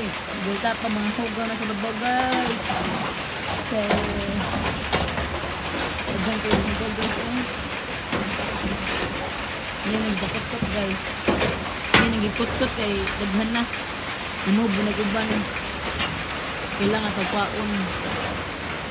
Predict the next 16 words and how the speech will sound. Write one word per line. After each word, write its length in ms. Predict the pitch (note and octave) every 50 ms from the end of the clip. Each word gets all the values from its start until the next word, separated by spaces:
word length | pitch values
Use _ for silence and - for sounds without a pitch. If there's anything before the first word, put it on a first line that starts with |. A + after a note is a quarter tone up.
| -
Labo 200 | G3+ G#3 G3 F3 F#3
ni 120 | F#3 G3 F#3+ F#3+ G3
Iwan. 260 | F#3+ G3+ G#3+ G#3 G#3 G3 F#3+ F3+ - - - - - - - - - - - - - - - - - - - - - - - - - - - - - - - G3+
Oh? 140 | G#3 A#3 D#4+ - - - - - - - D3+ D3+ G#3+ A#3+
Oh? 120 | C#4+ F4 - - - - - - - - - - - - - G#3
Oh, 100 | B3 D#4 E4
namot 220 | C#4+ A#3 B3 C#4 - C4 C4
na 140 | B3 C4 C#4
na, 100 | D4 C#4+ D4
guys, 320 | D4+ D4+ D4 C#4+ C#4+ -
oh. 180 | D4+ D#4+ F4+ G4+ - - - - - - - - - - - - - - - - - - - - - -
<laughs> 80 | - - B3+ F#3+ F#3 E3+ - - - F3 - - - - - - F#3+ - - - - - - - - - - - - - - - - - - G#3
Muna 180 | A3 A#3+ A#3+ A#3+ A#3
si 100 | G3+ A3+ G3+ G3
Gil-, 220 | G#3+ A3 G#3 - - - - - - - F3+ F3+ G#3
Giltapang. 600 | A3 G#3+ - A#3+ A#3+ A#3+ - - B3+ B3+ B3+